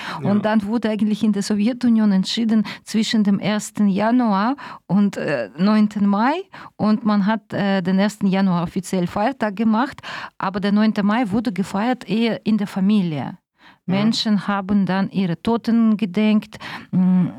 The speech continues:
Speaker 2: ihren Väter oder Brüder irgendwie gefeiert, die im Krieg waren, aber alles wurde quasi staatsbildende Idee hinter diesem Feiertag war erst, wie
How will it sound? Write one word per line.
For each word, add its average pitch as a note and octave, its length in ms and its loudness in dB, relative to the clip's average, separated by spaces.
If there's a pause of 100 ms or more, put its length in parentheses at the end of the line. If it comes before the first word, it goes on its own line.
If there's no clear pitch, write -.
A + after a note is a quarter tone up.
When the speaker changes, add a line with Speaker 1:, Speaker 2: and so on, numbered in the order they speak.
(360)
Speaker 2:
ihren F3 260 0
Väter G#3+ 380 -2
oder F3+ 180 0
Brüder C4 380 -2 (360)
irgendwie G3 800 0
gefeiert, F#3+ 600 -2
die F#3+ 100 0
im E3 140 0
Krieg D4 320 -4
waren, D#4 260 0 (320)
aber G3 540 -4
alles G#3 500 -6
wurde G3+ 500 0
quasi F#3+ 380 -2
staatsbildende F#3 920 -2
Idee G#3 420 0
hinter F#3 300 -2
diesem E3+ 260 -2
Feiertag C4+ 500 -4
war G#3 140 -2
erst, - 400 -6
wie F#3+ 120 0